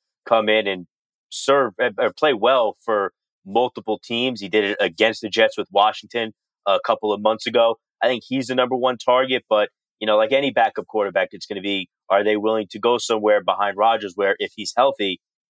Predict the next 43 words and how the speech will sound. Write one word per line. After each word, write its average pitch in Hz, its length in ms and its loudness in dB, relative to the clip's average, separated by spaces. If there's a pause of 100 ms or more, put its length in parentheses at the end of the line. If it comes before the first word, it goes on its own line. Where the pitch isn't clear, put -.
(220)
you're 101 260 0
never 104 500 2
playing? 98 320 0
Now, 92 300 2
because - 240 -12
he's 90 120 -10
forty 98 260 -4
years 87 200 -2
old, 127 320 4 (280)
you 104 100 0
have 95 160 0
a 90 200 -2 (420)
reasonable 139 520 -2
chance 127 360 0
that 113 240 2
he's 104 120 -8
gonna 98 200 -8
get 90 200 0
hurt - 320 2
coming 98 180 -6
off 92 180 -2
the 92 80 -10
Achilles. 117 400 -6
Something 90 240 -14
could 87 120 -8
happen, 135 400 2 (440)
but 104 260 2 (220)
Brissett 117 320 0
might 117 180 2
have 113 200 0
other 107 200 2
options. 110 540 0 (260)
The 104 80 -2
other 131 220 2
name 131 240 2
I 123 80 4
would 113 140 -4
keep 120 200 -8
an 101 80 -4
eye 107 220 2
on, 117 220 2 (500)
I 101 340 2 (400)
heard 110 320 0